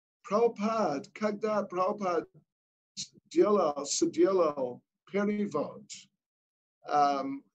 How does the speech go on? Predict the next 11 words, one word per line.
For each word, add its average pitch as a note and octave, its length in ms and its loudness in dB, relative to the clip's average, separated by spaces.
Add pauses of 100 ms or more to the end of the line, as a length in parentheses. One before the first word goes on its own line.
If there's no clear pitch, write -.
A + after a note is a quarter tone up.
эт-, E3 240 0
этого E3+ 600 0
стиха, - 840 -6 (540)
он, G#3+ 400 2
он G3 180 0 (120)
не A3 240 0
сказал, F#3+ 1400 -4 (320)
что F3+ 880 0 (540)
Кришна, G3 580 0 (260)
Кришна G3 600 -2 (140)
даст - 920 -2